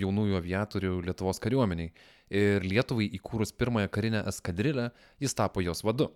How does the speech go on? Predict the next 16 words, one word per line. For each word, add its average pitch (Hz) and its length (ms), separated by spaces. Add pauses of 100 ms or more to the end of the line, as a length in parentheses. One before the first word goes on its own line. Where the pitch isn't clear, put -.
(1200)
Tik - 120
priminsiu, 98 400
kad 104 120
jam 101 160
buvo 101 200
dvidešimt 82 380
metų. - 260 (1120)
Ir 156 320
ką 160 160
padarai 127 320
pirmą 120 260
dalyką 104 380
kaip, 95 400
a, 90 240
eskadrilės 95 560
vadas? 78 320